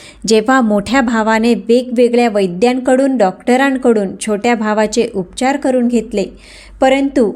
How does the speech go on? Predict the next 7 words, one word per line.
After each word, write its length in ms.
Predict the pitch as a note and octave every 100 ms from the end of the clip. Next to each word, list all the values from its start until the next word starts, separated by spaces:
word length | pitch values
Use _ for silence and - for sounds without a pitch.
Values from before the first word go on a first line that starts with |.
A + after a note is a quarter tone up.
| -
भावाच्या 540 | G#3 G#3+ A#3 B3 D4 D4
तब्येतीमध्ये 680 | A3+ G3 G#3+ G#3 A3 G#3 A3
कोणत्याही 600 | A3+ A3 G#3 G3+ A3 A3
प्रकारची 540 | D4 B3 A#3+ G#3 G3+ G#3+
सुधारणा 580 | G#3+ F#3 G3+ G3 G3+ G#3+
झाली 340 | A3 G#3+ G3+
नाही. 300 | F3+ F3+